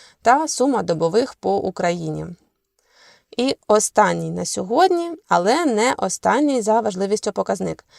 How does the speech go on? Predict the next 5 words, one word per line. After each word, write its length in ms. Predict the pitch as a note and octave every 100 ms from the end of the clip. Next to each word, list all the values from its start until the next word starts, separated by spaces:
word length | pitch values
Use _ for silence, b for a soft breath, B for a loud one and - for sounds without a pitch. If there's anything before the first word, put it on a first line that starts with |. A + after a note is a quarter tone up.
| b b -
штрафи 600 | - - A3+ D#4+ D4 B3+
за 140 | G3
порушення 480 | F#3 F#3 B3+ B3+ A#3
трудового 540 | G3 F#3 F3 G#3+ A3+
законодавства. 840 | G3 F#3+ F#3+ G3 G#3 E3 - -